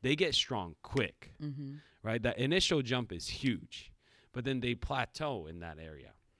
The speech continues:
Speaker 1: as far as strength training goes. So, no, you cannot get bulky, but if you feel like your pants are getting tighter as the, your strength training, just stay with it.
Speaker 2: Mm-hmm.
Speaker 1: You're in that w-,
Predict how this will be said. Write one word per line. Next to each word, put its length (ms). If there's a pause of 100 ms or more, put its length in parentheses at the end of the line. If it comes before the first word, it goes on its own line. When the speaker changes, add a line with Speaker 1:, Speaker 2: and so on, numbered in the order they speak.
(360)
Speaker 1:
as 140
far 140
as 120
strength 300
training 360
goes. 300 (960)
So, 360 (500)
no, 180
you 140
cannot 400
get 200
bulky, 420
but 180
if 160
you 80
feel 240
like 220
your 100
pants 320
are 60
getting 260
tighter 340
as 120
the, 140
your 160
strength 340
training, 360
just 220
stay 320
with 240
it. 140 (140)
Speaker 2:
Mm-hmm. 360
Speaker 1:
You're 160
in 180
that 240 (320)
w-, 240